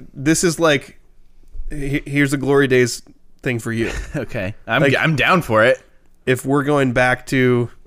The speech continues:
Speaker 1: Daniel's time frame,
Speaker 2: Yes.
Speaker 1: there was a freshman who was great.
Speaker 2: Absolutely.
Speaker 1: His name was Wayman.
Speaker 2: Yes, it was.
Speaker 1: And
Speaker 2: Uh,
Speaker 1: I think you got, you,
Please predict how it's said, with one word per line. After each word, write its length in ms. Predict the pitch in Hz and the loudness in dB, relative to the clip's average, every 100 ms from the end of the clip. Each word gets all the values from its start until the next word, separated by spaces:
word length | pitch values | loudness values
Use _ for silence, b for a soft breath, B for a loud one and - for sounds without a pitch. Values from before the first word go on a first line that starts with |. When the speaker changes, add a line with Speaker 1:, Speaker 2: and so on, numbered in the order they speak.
| - | -12
Speaker 1:
Daniel's 420 | - 131 196 220 | -4 0 0 0
time 240 | - 117 113 | 0 -2 -2
frame, 340 | 113 107 139 | -6 -6 -6
Speaker 2:
Yes. 360 | - 113 123 - | -4 -2 -2 -2
Speaker 1:
there 140 | 147 147 | 2 2
was 160 | 135 | 2
a 40 | 127 | -2
freshman 460 | - 120 - 127 | -2 -4 -2 -2
who 100 | 123 | 0
was 160 | 139 - | 0 0
great. 300 | 220 233 - | 0 0 -2
Speaker 2:
Absolutely. 840 | 92 90 - 113 139 180 82 87 - - | -4 -4 -4 -2 -2 -2 -6 -14 -20 -20
Speaker 1:
His 200 | - 113 | -14 -12
name 220 | 107 107 | -8 -8
was 220 | 107 104 | -8 -10
Wayman. 500 | - 131 185 165 - - | -8 -2 0 -2 -8 -12
Speaker 2:
Yes, 360 | 98 92 90 - | -8 -6 -6 -4
it 140 | 101 | -2
was. 480 | 98 147 135 - - - - | 2 4 2 -2 -12 -20 -10
Speaker 1:
And 440 | - 123 123 120 120 - - - _ | -2 2 2 0 -4 -14 -20 -20 _
Speaker 2:
Uh, 100 | 104 | 0
Speaker 1:
I 160 | 127 156 | 2 2
think 320 | - 190 185 | 2 0 2
you 180 | 175 180 | 0 0
got, 260 | 151 165 156 | 2 0 -2
you, 300 | 139 151 | -4 -4